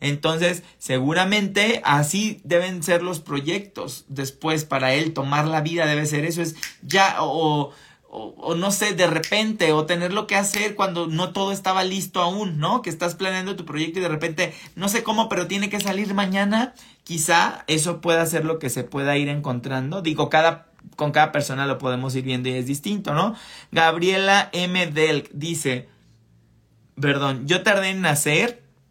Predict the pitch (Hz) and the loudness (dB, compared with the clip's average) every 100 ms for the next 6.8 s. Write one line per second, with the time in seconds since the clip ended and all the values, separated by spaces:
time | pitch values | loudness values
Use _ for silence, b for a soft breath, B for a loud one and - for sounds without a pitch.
0 | _ _ _ - - 143 160 160 175 185 | _ _ _ -16 -4 -2 0 2 0 0
1 | 170 165 156 147 160 156 127 123 135 139 | -2 -2 -2 -2 -2 -2 -4 -4 -2 -2
2 | 131 127 127 - B B B 139 - 165 | -2 -4 -6 -10 B B B -4 -2 -2
3 | 175 165 151 156 147 147 151 135 131 120 | -2 0 0 2 0 -2 -2 -2 0 0
4 | 135 127 127 120 - 123 127 123 120 131 | -2 -2 -2 -4 -4 -4 -4 -4 -6 -4
5 | 156 143 127 123 120 - 151 151 147 135 | -4 -2 -2 -2 -4 0 0 2 -2 -2
6 | 127 120 117 123 123 117 123 | -2 -2 0 0 2 2 -2